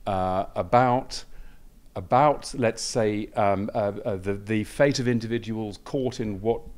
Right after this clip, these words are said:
what he called the, the clamor of history, uh, and caught amid forces which threatened to overwhelm them. Um, so I, I needed to find a way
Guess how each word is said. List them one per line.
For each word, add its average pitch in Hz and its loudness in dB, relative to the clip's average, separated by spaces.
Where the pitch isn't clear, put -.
what 113 0
he 120 -2
called 113 -4
the, 92 -6
the - -4
clamor 123 2
of 101 -4
history, 90 -12
uh, 101 4
and 101 0
caught 156 6
amid 131 2
forces 123 -4
which 107 -8
threatened 120 0
to 98 -2
overwhelm 87 -4
them. 65 -14
Um, 113 4
so 139 4
I, 120 4
I 113 4
needed 135 4
to 120 -10
find 113 -4
a 107 -4
way 101 0